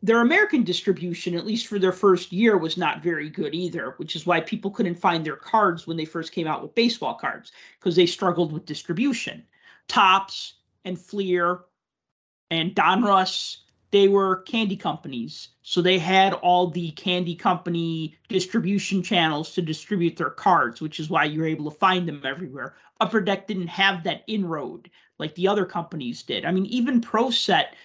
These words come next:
they worked with the distributor of tobacco products,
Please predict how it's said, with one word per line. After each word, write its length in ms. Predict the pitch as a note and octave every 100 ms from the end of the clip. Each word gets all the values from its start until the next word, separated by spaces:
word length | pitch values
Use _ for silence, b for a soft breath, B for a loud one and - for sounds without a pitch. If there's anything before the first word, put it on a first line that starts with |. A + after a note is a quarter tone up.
| B -
they 120 | G3+
worked 240 | A3 G#3+
with 100 | F#3
the 80 | F3+
distributor 640 | E3 E3+ A3 F#3+ F#3 F#3+
of 180 | E3 D#3+
tobacco 520 | - F#3+ G3 - F3+
products, 720 | - - A2+ - - _ -